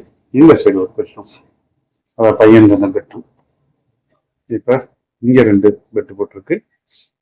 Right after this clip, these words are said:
அவங்க கொண்டு வந்து ட்ரெஸ் கிஸ் இதெல்லாம், எல்லாம் வீட்டுக்குள்ளேயே செல்ஃப் போட்டு நடக்கிற மாதிரி உள்ளதுதான். ஃபால் சீலிங்,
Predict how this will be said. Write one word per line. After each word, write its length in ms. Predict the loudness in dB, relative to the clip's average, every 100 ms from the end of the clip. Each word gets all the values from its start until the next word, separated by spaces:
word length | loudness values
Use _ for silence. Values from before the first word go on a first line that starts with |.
| _
அவங்க 160 | -2 2
கொண்டு 180 | 4 4
வந்து 160 | 2 0
ட்ரெஸ் 180 | -6 -6 -14
கிஸ் 180 | -14 -18 -20 _ _ _ _ _ _ _ _ _ _ _ _ -6
இதெல்லாம், 420 | -4 -2 -4 -6 _
எல்லாம் 180 | -8 0
வீட்டுக்குள்ளேயே 360 | 2 4 4 2
செல்ஃப் 220 | 0 -2
போட்டு 260 | -2 -2 -2
நடக்கிற 280 | -2 -4 -6
மாதிரி 140 | -8 -10
உள்ளதுதான். 340 | -18 _ -20 -20 _ _ _ _ _ _ _ _ _ _ _
ஃபால் 200 | -12 -12 -10
சீலிங், 320 | -12 -4